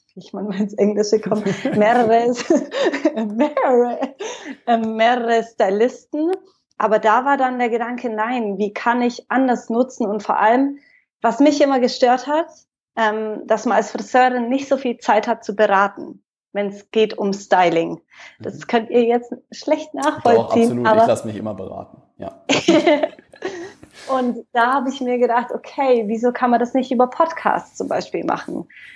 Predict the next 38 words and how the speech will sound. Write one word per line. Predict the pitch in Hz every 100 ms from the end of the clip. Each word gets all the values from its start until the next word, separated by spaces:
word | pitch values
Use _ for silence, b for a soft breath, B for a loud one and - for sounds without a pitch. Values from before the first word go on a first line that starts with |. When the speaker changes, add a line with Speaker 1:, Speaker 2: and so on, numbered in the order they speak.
| B B
Speaker 1:
Also | 214 226
es | 220 214 -
gibt | 277 277
so | 285
Fragen, | - 240 226 269 311 339
die | 240
stellen | 196 - 208 226 262 311 269
die | 214
Mädels | 208 214 247 254
immer | - 214 226
und | 240 -
immer | 226 233
wieder. | 240 214 - - _ _ _ _
Ich | 254 311 -
bin | 262 240
persönlich | 240 233 262 254 247
ein | 220
Mensch, | 214 233 233
ich | 233
schreibe | - 214 240
einfach | 262 254
nicht | 254 247
so | 240
gern | 220 240 240 240
und | - 208 202 _ _ _ _ -
ich | 208
find, | 262 254
Beratung | 233 220 220 247 240 226
ist | 247 -
halt, | 233 214 214 _ _ - _ - - -
ist | 208 - -
anders, | 214 262 320 -
wenn | 233 233
du |
kommunizierst | 220 226 214 202 - 247 311 359
und | 214
ich | 208
habe | 202